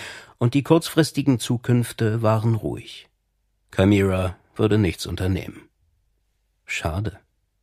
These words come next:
Ich wartete darauf, dass die Stimme in meinem Ohr meinen Namen sagte,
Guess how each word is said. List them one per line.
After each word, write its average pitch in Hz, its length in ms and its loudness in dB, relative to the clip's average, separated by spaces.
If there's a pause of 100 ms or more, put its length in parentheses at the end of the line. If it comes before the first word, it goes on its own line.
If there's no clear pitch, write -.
(760)
Ich 120 220 2
wartete 131 380 6
darauf, 98 360 2
dass 95 180 0
die 104 120 0
Stimme 110 300 4
in 104 80 2
meinem 104 300 2
Ohr 101 260 2
meinen 98 300 4
Namen 95 300 0
sagte, 90 720 -2